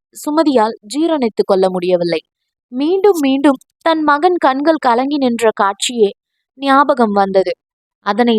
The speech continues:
தாங்க முடியாமல் சுமதி கண்கள் கலங்கி அமர்ந்திருக்கவும், அந்த நேரம் அவள் கூப்பிடவும், என்ன என்று அவளை பார்த்தார். "மேடம்" என்று சற்று தயங்கியவள், "நான் உங்க பையனை கல்யாணம் செய்து கொள்கிறேன்"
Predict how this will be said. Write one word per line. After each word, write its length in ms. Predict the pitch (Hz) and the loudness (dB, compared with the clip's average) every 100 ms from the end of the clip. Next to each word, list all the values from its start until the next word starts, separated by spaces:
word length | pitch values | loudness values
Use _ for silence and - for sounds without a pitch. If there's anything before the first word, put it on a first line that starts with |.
| - | 0
தாங்க 320 | 226 302 359 | 0 2 0
முடியாமல் 560 | 302 254 262 254 254 240 _ _ _ - | 0 0 2 2 2 0 _ _ _ -8
சுமதி 380 | 311 311 311 | -2 0 0
கண்கள் 460 | - 233 247 285 262 | 0 0 2 0 2
கலங்கி 360 | 220 220 208 214 - | 0 0 -4 -8 -10
அமர்ந்திருக்கவும், 800 | 214 220 233 226 220 - 269 277 269 _ _ - | -4 -2 2 2 2 2 2 2 0 _ _ -4
அந்த 220 | 220 220 | 0 2
நேரம் 380 | 226 269 330 247 - _ _ - | 2 2 0 -2 -8 _ _ -2
அவள் 260 | 240 233 | 2 2
கூப்பிடவும், 600 | - 339 330 254 220 233 - _ _ - | 2 0 2 2 2 0 -4 _ _ -4
என்ன 220 | 320 392 415 | -2 2 2
என்று 320 | 254 226 196 202 | 2 0 -2 -2
அவளை 300 | 220 208 190 202 | 0 2 0 2
பார்த்தார். 500 | 185 170 - 175 - _ _ _ _ _ _ _ _ 214 | 0 0 0 -4 -4 _ _ _ _ _ _ _ _ -8
"மேடம்" 360 | 220 220 208 - _ _ _ | -4 -2 -4 -8 _ _ _
என்று 220 | 254 269 | -4 -4
சற்று 300 | 277 320 - | 0 0 0
தயங்கியவள், 680 | 311 302 330 392 339 294 294 - _ _ _ _ | 0 0 0 0 2 2 0 -2 _ _ _ _
"நான் 240 | 226 226 226 | -6 0 2
உங்க 220 | 226 220 | 2 0
பையனை 360 | 233 233 294 330 | 0 0 0 2
கல்யாணம் 460 | 277 247 254 262 254 | 2 4 2 2 2
செய்து 220 | 254 226 | 0 2
கொள்கிறேன்" 520 | 226 226 220 214 202 | 4 4 4 2 0